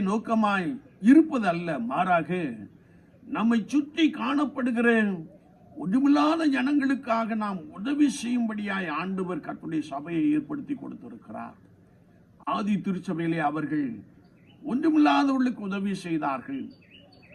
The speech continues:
அங்கே அநேகர் போஷிக்கப்பட்டார்கள். அங்கே சமநிலை என்ற ஒரு நிலைப்பாடு காணப்பட்டது என்பதை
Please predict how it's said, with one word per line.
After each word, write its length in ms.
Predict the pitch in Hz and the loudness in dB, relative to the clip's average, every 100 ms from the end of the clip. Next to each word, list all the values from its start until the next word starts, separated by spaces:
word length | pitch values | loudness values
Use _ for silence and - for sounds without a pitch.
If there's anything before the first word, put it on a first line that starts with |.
| - - - | -20 -20 -12
அங்கே 180 | 127 131 | -6 -4
அநேகர் 480 | 143 247 262 208 208 | -2 -2 -2 -4 -4
போஷிக்கப்பட்டார்கள். 1120 | 220 226 185 180 147 - 143 131 117 139 110 - - - - - - - - - | -6 -6 -8 -8 -10 -8 -8 -8 -8 -8 -10 -12 -20 -20 -20 -20 -20 -20 -20 -14
அங்கே 440 | - 226 233 240 220 | -6 -4 0 0 -2
சமநிலை 800 | - 214 262 381 370 320 302 294 269 240 196 - | -2 -2 -2 -2 2 4 6 4 4 2 -2 -8
என்ற 260 | 196 208 190 | -2 0 0
ஒரு 240 | 180 170 | 0 -2
நிலைப்பாடு 560 | 175 226 208 196 190 180 | -2 -2 -4 -4 -2 -2
காணப்பட்டது 920 | 143 143 180 180 151 143 - 143 151 | -2 -2 0 -2 -6 -10 -6 0 0
என்பதை 420 | 139 127 123 156 | 0 -4 -4 -2